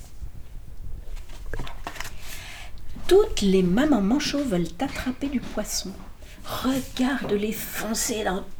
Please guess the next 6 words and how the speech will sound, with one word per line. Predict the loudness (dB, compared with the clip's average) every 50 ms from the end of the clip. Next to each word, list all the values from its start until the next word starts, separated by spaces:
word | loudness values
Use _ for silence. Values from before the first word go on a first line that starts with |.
| -4
tous | -4 -2 0 2
les | 2 4
sens. | 4 4 4 2 2 2 4 4 4 4 4 4 4 2 2 0 -2 -4 -4 -2 -2 -2 0 -2 -2 -2 0
Fiche, | 4 6 8 8 10 10 8 8 8 8
fiche, | 8 8 8 6 6 6
fiche. | 8 10 10 10 10 10 8 8 6 4 4 2 2 2 0 0 -2 -4 -6 -8 -8